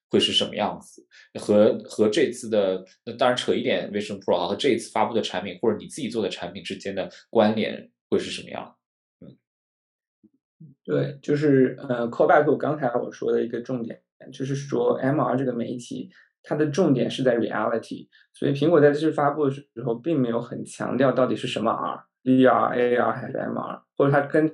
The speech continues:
Speaker 2: 干脆就直接放弃掉任何的 R 这个概念，或者说X R的这个概念。所以它回到问题的本质，是这个媒体本身会对现实产生最终的影响。所以说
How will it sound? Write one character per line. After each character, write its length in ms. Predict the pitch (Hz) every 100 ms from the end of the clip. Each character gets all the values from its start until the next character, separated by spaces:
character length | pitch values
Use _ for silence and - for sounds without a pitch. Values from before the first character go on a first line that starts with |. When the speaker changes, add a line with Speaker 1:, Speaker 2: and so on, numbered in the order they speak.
| -
Speaker 2:
干 180 | 151 151
脆 200 | 156 143
就 80 | 123
直 160 | 113 113
接 120 | 127
放 280 | 131 143 131
弃 160 | -
掉 360 | 123 113 - _ _ - 131
任 180 | 135
何 160 | 135 113
的 300 | 110 110 107
R 260 | 120 92 123
这 80 | 139
个 100 | 120
概 220 | 117 107
念， 180 | - - -
或 100 | 110
者 80 | 120
说 80 | - _ - -
X 140 | 127
R 220 | 123 107
的 100 | 113 110 -
这 100 | -
个 100 | 113 -
概 160 | 120
念。 240 | - - - _ _ _ _ _ _
所 300 | - 131 143
以 320 | 143 123 -
它 220 | - 143 139
回 160 | 117
到 180 | 127 120 120 139
问 100 | 131
题 120 | -
的 80 | 117
本 260 | 123 -
质， 300 | - - - _
是 240 | - 135
这 200 | 123 175
个 120 | 139 117
媒 260 | 107 107
体 300 | - 123 117
本 160 | 113 -
身 220 | - 113
会 120 | 127
对 120 | 123 123
现 280 | - 135
实 200 | 120 110
产 200 | 107 117
生 160 | - 113
最 140 | 131
终 160 | 123 117
的 80 | 117
影 160 | -
响。 160 | - - - _ _ _ -
所 280 | - 127
以 80 | 127
说 220 | 127 123